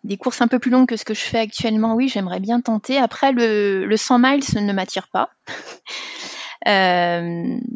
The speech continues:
bah, moi, je fais, je fais, je fais partie des personnes qui prennent beaucoup de, de plaisir à courir, et donc je garde un peu, euh, comme motivation le plaisir, et je pense que j'y prendrai pas mon plaisir, en fait.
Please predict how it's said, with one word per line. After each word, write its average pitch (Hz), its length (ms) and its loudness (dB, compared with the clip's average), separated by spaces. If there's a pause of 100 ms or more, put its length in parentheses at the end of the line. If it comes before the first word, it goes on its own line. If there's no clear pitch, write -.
(200)
bah, 175 160 4
moi, 214 160 4
je - 60 -4
fais, - 180 0
je - 80 -10
fais, 190 320 0
je - 100 2
fais - 60 2
partie - 220 -4
des 226 100 -4
personnes 226 360 0
qui - 220 -10
prennent 196 300 -2
beaucoup 226 300 -4
de, 208 200 -2
de 220 100 -2
plaisir 233 440 0
à 214 80 0
courir, 240 520 0
et 233 40 2
donc 202 180 0
je 196 80 -2
garde 220 280 4
un 214 80 2
peu, 233 320 0
euh, 196 80 2
comme 196 200 -2
motivation 220 680 -2
le 220 260 0
plaisir, 233 460 0
et 240 40 4
je - 120 -4
pense 254 180 0
que 226 140 -4
j'y 202 240 -10 (120)
prendrai 240 300 4
pas 240 140 2
mon 226 120 4
plaisir, 202 380 -6
en 196 80 -4
fait. 240 360 -4